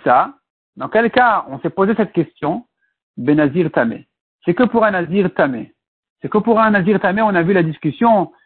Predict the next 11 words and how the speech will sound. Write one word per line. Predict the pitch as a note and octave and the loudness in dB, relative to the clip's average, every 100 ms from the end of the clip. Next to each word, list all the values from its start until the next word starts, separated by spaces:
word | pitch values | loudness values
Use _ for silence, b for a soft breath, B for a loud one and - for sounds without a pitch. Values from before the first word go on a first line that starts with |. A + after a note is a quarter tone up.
| _ | _
est-ce | C3 - | -10 0
que | |
le | D#3 C#3 | 2 2
jour | C#3+ D#3 | 2 0
même | A3 A#3 E3 | 2 2 2
ou | |
le | C3+ | 2
lendemain ? | C3+ C#3+ F#3+ B3+ G#3+ C#3+ _ _ _ _ - | 2 2 4 4 2 -2 _ _ _ _ -6
Aval | C3+ C#3+ A3+ A3+ | -4 0 0 0
Benazir | F#3 F3 D3+ B2+ G#3+ A3 - | -4 -6 -6 -4 -2 -2 0
Tahor. | E3+ E3+ G#3+ F3+ D#3+ E3+ F#3 | 2 4 4 4 0 -4 -10